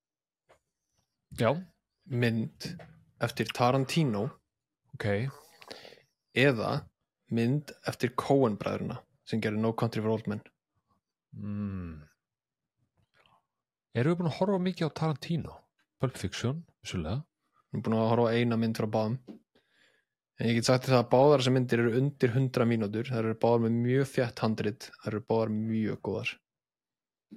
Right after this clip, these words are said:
Speaker 1: Þannig að þetta er svolítið svona I can't go wrong dæmi.
Speaker 2: Basically, sko.
Speaker 1: Ég er til í Tarantino, ég fíla Tarantino. Ein af mínum uppáhaldsmyndum er eftir Tarantino.
Speaker 2: Já.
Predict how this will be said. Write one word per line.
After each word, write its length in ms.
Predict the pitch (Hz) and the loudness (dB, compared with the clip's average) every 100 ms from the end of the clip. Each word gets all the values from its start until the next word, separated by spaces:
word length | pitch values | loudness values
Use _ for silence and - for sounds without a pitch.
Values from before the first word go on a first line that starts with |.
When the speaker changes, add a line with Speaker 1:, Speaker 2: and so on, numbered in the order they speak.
| - _ _ - - | -20 _ _ -20 -12
Speaker 1:
Þannig 180 | - 107 | -4 0
að 60 | 110 | 2
þetta 140 | 107 123 | 2 0
er 60 | |
svolítið 300 | - 135 135 117 | 0 0 -2 -2
svona 240 | 123 120 117 110 - | 0 2 2 2 -2
I 100 | 110 | -4
can't 300 | - 131 - | 0 -2 0
go 140 | 117 | 2
wrong 460 | 110 123 101 69 - - | 4 4 2 0 -10 -12
dæmi. 300 | 80 71 67 - _ - | -10 -10 -14 -20 _ -4
Speaker 2:
Basically, 420 | 101 - 120 113 | -4 -4 -2 -4
sko. 220 | - 110 - - - - 117 | -4 -8 -10 -18 -20 -8 -2
Speaker 1:
Ég 180 | 139 185 | 2 0
er 40 | |
til 180 | - 208 | 2 2
í 40 | 190 | 2
Tarantino, 560 | - 160 - 131 90 | 2 0 0 -2 -2
ég 160 | 80 101 | -4 -4
fíla 240 | - 151 | -2 -2
Tarantino. 460 | 117 104 87 90 76 | -2 -4 -4 -6 -6
Ein 160 | 113 135 | -4 -2
af 80 | 151 | -2
mínum 200 | 139 156 | -2 -2
uppáhaldsmyndum 680 | - 143 - 151 160 95 | -2 -4 -2 -2 -2 0
er 100 | 101 87 | 0 -2
eftir 140 | - | -8
Tarantino. 400 | - 82 - 73 - _ _ | -8 -8 -8 -12 -16 _ _
Speaker 2:
Já. 100 | 113 | -2